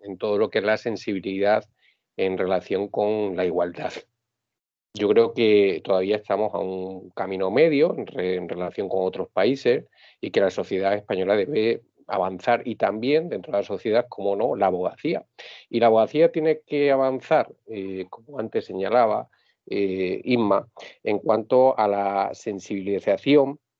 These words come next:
en ese, en esa, en ese aspecto, en el de la igualdad. No solamente, eh, de un lado, en el plano del ejercicio profesional, porque yo me he encontrado con compañeros y compañeras que niegan la brecha salarial,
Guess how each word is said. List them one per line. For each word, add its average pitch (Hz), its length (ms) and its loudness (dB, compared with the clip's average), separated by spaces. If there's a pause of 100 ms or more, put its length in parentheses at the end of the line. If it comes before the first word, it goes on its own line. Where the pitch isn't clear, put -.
en 107 240 0
ese, 117 360 2
en 101 120 -4
esa, 110 600 2
en 104 140 -6
ese 139 140 -2
aspecto, - 480 -2
en 92 80 -8
el 92 80 -8
de 95 80 -6
la 95 80 -4
igualdad. 98 420 0 (720)
No 165 180 -2
solamente, 143 720 2 (560)
eh, - 100 -18
de 127 160 4
un 165 140 6
lado, 131 260 4
en 104 140 -4
el 98 120 -6
plano 135 420 0
del 101 200 -2
ejercicio 101 640 -4
profesional, 120 640 -4 (400)
porque 101 280 -6
yo 113 120 2
me 160 80 6
he 135 40 4
encontrado 95 460 -4
con 92 160 -6
compañeros 95 640 -4
y 90 40 -8
compañeras 98 680 -2 (280)
que - 120 -2
niegan 110 600 4
la 98 100 -4
brecha 104 340 -2
salarial, 98 600 2